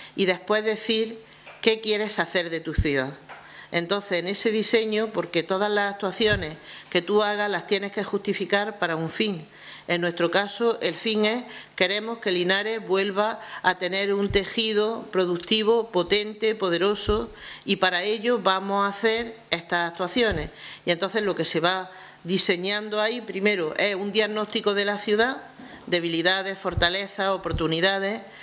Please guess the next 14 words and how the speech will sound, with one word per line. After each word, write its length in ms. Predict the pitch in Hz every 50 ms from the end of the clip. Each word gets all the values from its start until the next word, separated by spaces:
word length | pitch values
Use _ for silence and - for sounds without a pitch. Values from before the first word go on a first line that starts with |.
| - - - - - - -
Después, 500 | 170 190 180 - - 214 214 220 202 - - - - - - - - -
eh, 300 | 170 185 185 180 170 -
se 160 | 165 - 214 196
establecen 580 | - - 185 180 202 208 202 - 233 214 202
qué 160 | - - 240
actividades 760 | 233 233 233 - 233 214 214 208 214 208 202 196 196 196 185
vamos 400 | 170 185 185 190 196 196 190 190
a 40 | 190
llevar 260 | 185 185 180 190 185
a 100 | 185 185
cabo 320 | - 196 190 190 196 190 175
para 160 | 185 160 156
generar 440 | - 175 151 156 151 156 175 180 180
empleo, 580 | 170 175 165 - 190 190 190 180 180 190 196